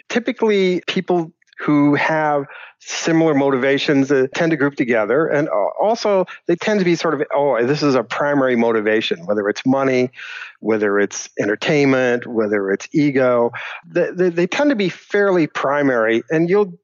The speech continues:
will see some secondary motivations, so you'll see them paired a bit. But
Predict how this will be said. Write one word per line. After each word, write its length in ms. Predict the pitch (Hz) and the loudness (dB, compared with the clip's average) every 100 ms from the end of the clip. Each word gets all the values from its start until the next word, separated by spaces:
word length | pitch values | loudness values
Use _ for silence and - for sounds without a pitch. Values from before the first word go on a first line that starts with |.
| 196 | -2
will 240 | 247 277 | 0 0
see 240 | - 214 185 | 0 0 -2
some 460 | - 190 190 190 | -2 0 2 0
secondary 540 | - 185 202 185 180 175 | 0 -2 -2 0 2 4
motivations, 720 | 175 180 165 175 - 190 170 | 4 2 2 0 2 0 0
so 160 | 175 | 0
you'll 220 | 170 160 | 4 2
see 180 | - 180 | 0 0
them 220 | 160 156 | 2 2
paired 380 | 147 - 165 160 | 0 0 0 2
a 60 | 131 | 0
bit. 260 | 139 147 - - - | 0 0 -4 -16 -8
But 120 | - | -6